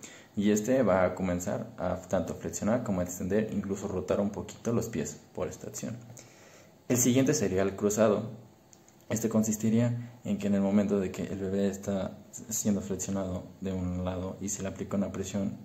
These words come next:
en el cótulo de la, cótulo de la rodilla, al momento de dejar de hacer esto, el bebé automáticamente va a flexionar.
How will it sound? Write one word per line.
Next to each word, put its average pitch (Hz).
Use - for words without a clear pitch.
en 95
el 92
cótulo 95
de 95
la, 90
cótulo 98
de 95
la 90
rodilla, 98
al 98
momento 92
de 90
dejar 92
de 92
hacer 107
esto, 110
el 98
bebé 95
automáticamente 95
va 98
a -
flexionar. 90